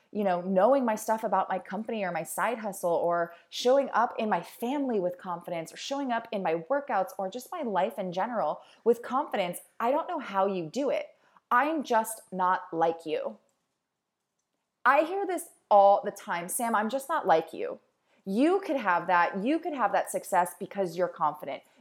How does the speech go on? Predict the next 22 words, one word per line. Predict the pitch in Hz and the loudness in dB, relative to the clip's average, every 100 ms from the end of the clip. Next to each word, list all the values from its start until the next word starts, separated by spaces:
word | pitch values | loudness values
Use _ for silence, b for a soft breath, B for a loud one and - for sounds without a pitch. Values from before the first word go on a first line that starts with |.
| - | -6
You | 208 320 403 | 2 2 2
could | 339 | 0
have | 269 220 185 | -2 -2 0
that | 185 160 | 0 2
relationship | 170 165 175 175 175 | 0 0 -2 -4 -2
because | 180 196 170 | -4 -4 -4
you're | |
confident. | 170 - 165 170 127 - b b | -4 -4 -4 -4 -10 -12 b b
You | 196 311 | 0 0
could | 359 | 0
have, | 349 269 214 208 - B B | 0 4 6 6 4 B B
you | 208 | 2
know, | 185 175 - - | 4 4 2 -6
this | 175 214 247 | 2 4 4
or | 220 | 2
that | 196 226 196 - | 2 4 2 0
because | - 208 180 | -4 -2 2
that's | 208 214 | 0 0
just | - 226 - | -4 -6 -4
who | 208 | -4
you | 185 170 160 | -2 -4 0
are." | 147 82 - | 2 2 -2